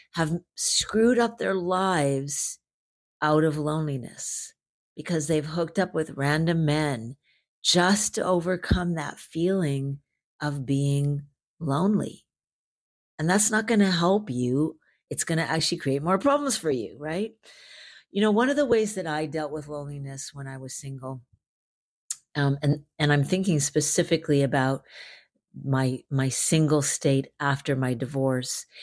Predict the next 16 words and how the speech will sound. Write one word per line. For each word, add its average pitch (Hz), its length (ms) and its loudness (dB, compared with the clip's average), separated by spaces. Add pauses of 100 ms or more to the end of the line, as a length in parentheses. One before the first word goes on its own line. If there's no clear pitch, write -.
(200)
is 156 180 4
that 151 100 4
I 151 100 4
had 160 460 0 (120)
a 143 80 -6
well-established 139 880 0
routine 139 360 -4
for 135 140 -8
myself, 123 500 -8 (720)
both 190 240 2
in 202 220 0
the 185 80 2
morning 165 500 0
and 143 260 -2
at 139 140 -6
night. 131 480 -8